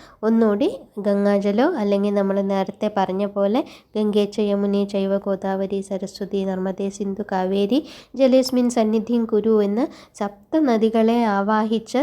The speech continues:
തീർത്ഥജലമാക്കിയിട്ട് നമ്മുടെ വീട്ടിലെ ശുദ്ധജലം കൂടി ഈ, ഇങ്ങനെ ഇതേപോലെ, ഉം, ശുദ്ധമാക്കാൻ വേണ്ടിയിട്ട് എടുക്കാൻ പറ്റും. പിന്നെ, ഏഹ്, ഒരു കലശത്തിൽ അല്ലെങ്കിൽ ഒരു ലോഹപാത്രത്തിൽ മുല്ലപ്പൂക്കളും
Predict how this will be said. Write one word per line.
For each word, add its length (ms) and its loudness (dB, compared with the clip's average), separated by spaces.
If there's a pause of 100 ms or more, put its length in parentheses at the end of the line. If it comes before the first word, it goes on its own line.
(140)
തീർത്ഥജലമാക്കിയിട്ട് 1300 0 (360)
നമ്മുടെ 360 0
വീട്ടിലെ 460 0
ശുദ്ധജലം 680 -4
കൂടി 260 -2 (380)
ഈ, 140 -4 (120)
ഇങ്ങനെ 360 2
ഇതേപോലെ, 480 0 (320)
ഉം, 320 -4 (540)
ശുദ്ധമാക്കാൻ 600 0
വേണ്ടിയിട്ട് 480 -2 (800)
എടുക്കാൻ 400 4
പറ്റും. 320 -6 (520)
പിന്നെ, 280 4 (340)
ഏഹ്, 240 4
ഒരു 160 2
കലശത്തിൽ 600 -2 (540)
അല്ലെങ്കിൽ 400 4
ഒരു 160 4
ലോഹപാത്രത്തിൽ 880 0 (1000)
മുല്ലപ്പൂക്കളും 920 4